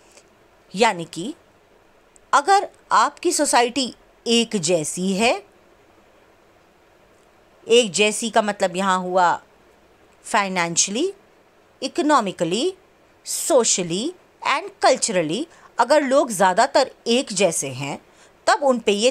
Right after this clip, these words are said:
थ्योरी ज़्यादा काम करेगी। अगर आपकी ऑडियंस क्रिटिकल नहीं है या क्वेश्चन नहीं करती, यानी कि अगर वो सवाल नहीं ज़्यादा करती, तब ये थ्योरी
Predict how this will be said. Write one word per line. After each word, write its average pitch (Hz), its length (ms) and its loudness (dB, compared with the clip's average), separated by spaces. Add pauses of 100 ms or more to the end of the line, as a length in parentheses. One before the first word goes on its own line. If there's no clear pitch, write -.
थ्योरी 185 300 -4
ज़्यादा 170 300 -2
काम 214 280 0
करेगी। 160 460 -8 (920)
अगर 208 240 2
आपकी 180 460 -2
ऑडियंस 208 640 -2 (500)
क्रिटिकल 233 420 0
नहीं 180 340 -4
है 277 200 0 (340)
या 247 120 2
क्वेश्चन 339 640 -2
नहीं 226 260 0
करती, 185 460 -2 (460)
यानी 226 340 0
कि 254 140 0
अगर 247 220 4
वो 247 160 2
सवाल 208 420 2
नहीं 165 360 -4
ज़्यादा 262 320 2
करती, 185 440 -8 (600)
तब 294 180 4
ये 190 220 -2
थ्योरी 175 400 -4